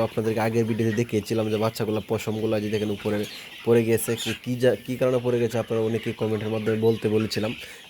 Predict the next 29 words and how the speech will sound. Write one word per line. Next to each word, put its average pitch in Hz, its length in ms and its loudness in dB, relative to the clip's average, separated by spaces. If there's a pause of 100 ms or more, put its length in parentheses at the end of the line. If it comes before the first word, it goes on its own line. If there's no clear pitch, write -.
(180)
আপনাকে 113 240 2 (120)
বলেছেন 127 280 4 (100)
অনেকে, 113 260 0
অনেকে 110 260 -2
বলেন 113 240 0
নাই। 117 100 -2 (360)
তো - 40 -6 (100)
যাই 113 160 4
হোক, 127 100 2 (180)
আজকে - 200 -4 (100)
আপনাদেরকে 110 420 -4 (400)
সে - 160 -2
বিষয়ে 113 280 4
জানাবো। 117 300 2 (320)
আমাদের 110 240 2
মুরগিগুলো 117 400 2
হালকা 107 240 -2
একটু - 180 -8 (100)
সর্দি 113 320 2
রয়েছে, 107 240 4 (120)
যার 104 180 -2
কারণে 110 260 -2
আমরা 107 220 -2
কিন্তু 107 200 -4 (460)
এখানে, 107 300 2
আহ, - 920 -6 (760)
ঠান্ডার 117 320 4 (380)
সর্দির 113 380 2 (160)
ওষুধের 110 360 0